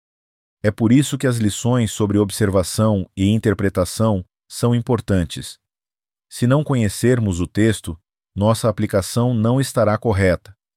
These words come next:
Começamos a etapa de aplicação perguntando, "Como os cristãos do primeiro século aplicaram esta passagem em seu mundo?" Por exemplo, Paulo escreveu: "Tudo posso naquele que me fortalece."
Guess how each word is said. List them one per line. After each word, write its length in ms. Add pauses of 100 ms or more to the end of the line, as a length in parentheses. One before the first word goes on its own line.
(500)
Começamos 680
a 80
etapa 400
de 80
aplicação 600
perguntando, 680 (760)
"Como 240
os 100
cristãos 540
do 120
primeiro 380
século 480
aplicaram 600
esta 200
passagem 640
em 60
seu 200
mundo?" 420 (840)
Por 120
exemplo, 600 (360)
Paulo 300
escreveu: 640 (640)
"Tudo 300
posso 440
naquele 520
que 100
me 120
fortalece." 880